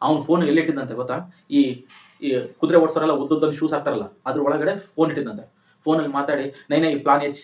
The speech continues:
ಫೇಲ್ ಹೋಗ್ಯಾ, ಪ್ಲಾನ್ ಬಿ ಮೇ ಹಮ್ ಲೋಗ್ ಕಾಮ್ ಕರ್ತೆ" ಅಂತ ಹೇಳಿ ಆ ಮೆಸೇಜ್ ಕೊಡೋಣ. ಅಲ್ಲಿ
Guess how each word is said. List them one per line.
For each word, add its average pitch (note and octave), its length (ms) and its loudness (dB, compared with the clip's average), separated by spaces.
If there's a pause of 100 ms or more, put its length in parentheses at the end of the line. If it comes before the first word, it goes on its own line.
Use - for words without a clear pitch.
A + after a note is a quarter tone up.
(140)
ಫೇಲ್ C#3+ 160 2
ಹೋಗ್ಯಾ, C#3 180 2
ಪ್ಲಾನ್ C3+ 280 -2
ಬಿ C#3 200 4
ಮೇ C3+ 80 -6
ಹಮ್ B2+ 320 -10
ಲೋಗ್ C3 140 -4
ಕಾಮ್ B2 200 -4
ಕರ್ತೆ" A2+ 220 -10
ಅಂತ G#2+ 180 -10
ಹೇಳಿ C#3 460 -8 (240)
ಆ C3 140 0
ಮೆಸೇಜ್ E3+ 360 -2
ಕೊಡೋಣ. D#3 200 0
ಅಲ್ಲಿ D#3 600 2